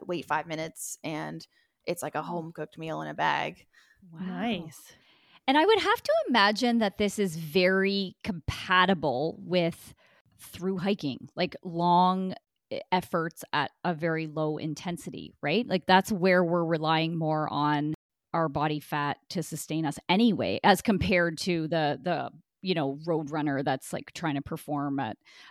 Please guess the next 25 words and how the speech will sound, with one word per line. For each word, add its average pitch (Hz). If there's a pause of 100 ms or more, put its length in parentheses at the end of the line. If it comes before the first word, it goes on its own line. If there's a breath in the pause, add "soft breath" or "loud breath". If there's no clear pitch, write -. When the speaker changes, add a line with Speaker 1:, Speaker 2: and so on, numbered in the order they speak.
Speaker 2:
at 156
a 151
very 131
high 131
intensity 135
for 139
a 131
shorter 139
time. 139 (400 loud breath)
So 202
did 190
you 262
find 180
that 151 (320)
you 202
became 208
a 202
little 185
bit 180
more 165
fat 147
adapted 214
through 175
this 160
whole 160